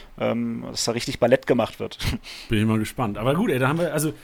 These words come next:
Speaker 2: mit den Puschats haben wir auf jeden Fall schon mal einen, den alle Kickbase-Spieler auf der Rechnung haben sollten,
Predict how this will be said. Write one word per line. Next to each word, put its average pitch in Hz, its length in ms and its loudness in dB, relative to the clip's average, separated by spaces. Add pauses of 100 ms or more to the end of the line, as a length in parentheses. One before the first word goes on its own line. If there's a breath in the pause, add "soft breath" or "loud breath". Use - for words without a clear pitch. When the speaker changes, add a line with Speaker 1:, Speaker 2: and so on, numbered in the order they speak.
(120)
Speaker 2:
mit 160 100 4
den 147 80 4
Puschats 240 360 0
haben 185 100 2
wir 151 60 2
auf 151 120 2
jeden 202 120 4
Fall 208 80 6
schon 190 120 2
mal 143 80 2
einen, 165 180 2
den 156 80 -2
alle 143 140 -2
Kickbase-Spieler 151 400 -4
auf 123 60 -4
der 139 100 0
Rechnung 139 240 0
haben 110 140 2
sollten, 117 320 2